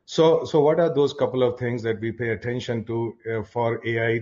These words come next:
to really work for all of us, for the entire society, uh, and every sector? Uh, so the first aspect is that disruptive technology, uh, creates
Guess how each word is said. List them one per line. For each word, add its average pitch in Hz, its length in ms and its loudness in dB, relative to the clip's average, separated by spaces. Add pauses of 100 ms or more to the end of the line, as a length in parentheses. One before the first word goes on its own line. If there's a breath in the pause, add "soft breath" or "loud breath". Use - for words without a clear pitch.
to 113 140 -4
really 123 400 2
work 117 340 -2
for 113 140 -6
all 113 160 2
of 123 160 0
us, 113 220 -2
for 110 160 -6
the 110 100 -2
entire 113 380 -2
society, 127 760 -2 (480 soft breath)
uh, 117 280 4
and 123 120 2
every 120 300 0
sector? 143 640 0 (480 soft breath)
Uh, 120 180 4
so 139 220 2
the 135 120 4
first 170 360 2
aspect 127 600 2 (400)
is 117 200 -2
that 117 180 0
disruptive 135 540 0
technology, 117 840 0 (300)
uh, 107 160 0 (100)
creates 156 600 2